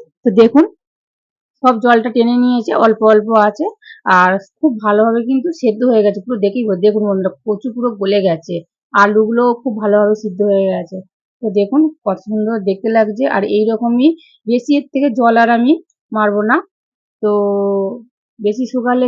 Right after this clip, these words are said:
কি হবে, খেতে ভালো লাগবে না, যেহেতু সয়াবিন আছে। তো দেখুন বন্ধুরা, কত সুন্দর দেখতে লাগছে। এবার আমি নামিয়ে নেব।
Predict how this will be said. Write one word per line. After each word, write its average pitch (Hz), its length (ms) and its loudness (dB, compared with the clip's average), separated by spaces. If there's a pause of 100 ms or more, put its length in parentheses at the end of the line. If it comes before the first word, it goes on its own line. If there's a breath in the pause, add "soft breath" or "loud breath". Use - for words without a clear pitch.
কি 254 120 -4
হবে, 262 240 -2
খেতে 220 260 -4
ভালো 220 180 2
লাগবে 208 280 2
না, 202 100 -2
যেহেতু 214 320 2
সয়াবিন 226 440 0
আছে। 233 160 -6 (540)
তো - 60 -
দেখুন 233 200 0
বন্ধুরা, 247 300 0 (160)
কত 214 160 0
সুন্দর 226 220 -4
দেখতে 214 200 -2
লাগছে। 240 220 -2
এবার 233 160 2
আমি 247 160 2
নামিয়ে 175 320 2
নেব। 156 160 -2